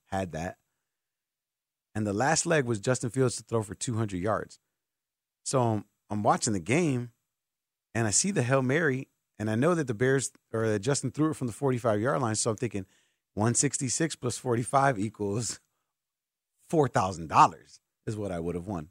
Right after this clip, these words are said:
Probably one of my bigger bets that I've ever made. It was one seventy-five to win four grand, forty-two hundred. And Darnell Mooney,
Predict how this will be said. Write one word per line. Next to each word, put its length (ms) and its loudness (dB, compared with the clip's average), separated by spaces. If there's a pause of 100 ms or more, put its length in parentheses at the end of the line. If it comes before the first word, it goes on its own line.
Probably 160 4
one 100 0
of 60 0
my 80 2
bigger 260 0
bets 220 -2
that 100 -4
I've 120 -4
ever 100 -4
made. 240 -4
It 20 -2
was 120 -6
one 160 -2
seventy-five 600 -2 (680)
to 100 -2
win 240 -2
four 240 -6
grand, 300 -6
forty-two 380 -4
hundred. 300 -6 (440)
And 100 -4
Darnell 320 4
Mooney, 240 0